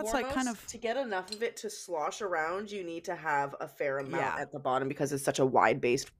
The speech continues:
Speaker 2: bong. Um,
Speaker 1: Yeah.
Speaker 2: but also, I reuse it for the bowl piece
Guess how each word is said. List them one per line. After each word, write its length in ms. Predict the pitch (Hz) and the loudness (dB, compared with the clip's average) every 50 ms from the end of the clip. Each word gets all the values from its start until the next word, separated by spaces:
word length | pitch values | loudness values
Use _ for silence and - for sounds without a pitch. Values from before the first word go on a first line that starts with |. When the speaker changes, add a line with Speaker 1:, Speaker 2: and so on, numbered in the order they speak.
| - _ | -12 _
Speaker 2:
bong. 360 | - 120 113 87 78 101 131 - - - - - - - - - - - 185 | 4 6 6 6 2 0 -6 -10 -14 -20 -20 -20 -20 -20 -20 -20 -2 6 10
Um, 220 | 180 170 151 156 | 10 10 10 8
Speaker 1:
Yeah. 40 | 160 180 | 8 6
Speaker 2:
but 100 | 185 - | 8 8
also, 460 | 185 196 233 240 - 214 180 170 151 - | 10 8 8 8 8 8 8 8 8 8
I 180 | 160 190 208 | 8 8 8
reuse 600 | 185 175 190 233 247 226 175 175 190 202 196 147 | 4 2 0 0 0 0 -2 -4 -2 -2 0 0
it 220 | 143 127 127 - - - | 0 0 0 -2 -6 -12
for 560 | - - - 175 165 147 143 139 135 131 139 139 | -20 -6 -2 2 4 4 4 4 2 0 -2 -4
the 80 | 147 | -4
bowl 220 | 139 151 156 156 156 | -2 2 2 2 2
piece 340 | - - 196 185 180 - | 0 -4 -8 -8 -8 -8